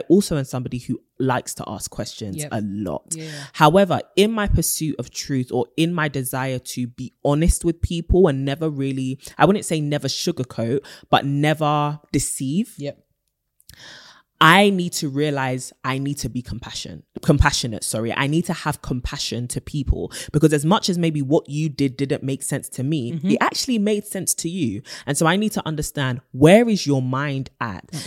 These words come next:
Speaker 1: And I
Speaker 2: Absolutely.
Speaker 1: think we can assume, even in the personal development space, the podcasting space, the social media space,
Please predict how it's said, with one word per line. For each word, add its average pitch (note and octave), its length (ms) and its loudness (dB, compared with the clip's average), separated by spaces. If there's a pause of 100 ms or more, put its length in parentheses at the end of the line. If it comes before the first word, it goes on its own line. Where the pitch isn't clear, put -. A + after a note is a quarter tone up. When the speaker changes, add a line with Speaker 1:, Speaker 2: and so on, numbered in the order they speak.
(100)
Speaker 1:
And D3 100 4
I A#3+ 60 6
Speaker 2:
Absolutely. B2+ 100 -2
Speaker 1:
think G3+ 220 2
we E3+ 120 0
can D3 200 -4
assume, C#3+ 320 -2
even E3+ 200 -2
in G3 100 0
the D#3 80 -2
personal D3+ 380 4
development C#3 440 -6
space, C#3 340 -4
the A#2+ 80 -8
podcasting C3 560 0
space, C3+ 220 -6
the - 100 -8
social D#3+ 400 -2
media D3 440 -4
space, A#2 500 -8